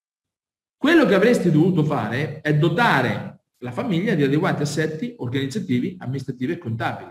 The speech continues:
Cioè, avresti dovuto controllare le azioni che determinano il risultato per intercettare gli indizi di crisi. Cosa avresti dovuto fare?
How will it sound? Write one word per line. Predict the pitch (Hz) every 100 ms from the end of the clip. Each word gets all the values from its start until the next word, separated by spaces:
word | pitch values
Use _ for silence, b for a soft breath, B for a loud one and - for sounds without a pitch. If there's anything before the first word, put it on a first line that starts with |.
| - _
Cioè, | 147 117 98 - -
avresti | 139 175 151 -
dovuto | 135 160 139 -
controllare | - 156 156 156 170 127 113
le | 165
azioni | - - 147 185 233
che | 131
determinano | 131 123 127 202
il | 135
risultato | - - 180 - 92 - _ _ _ _ _
per | 147
intercettare | 151 147 151 233 - 120 143
gli | 202
indizi | 123 135 - 120
di | 113
crisi. | 139 156 -
Cosa | - 196 208
avresti | 190 170
dovuto | 151 143
fare? | - - - - -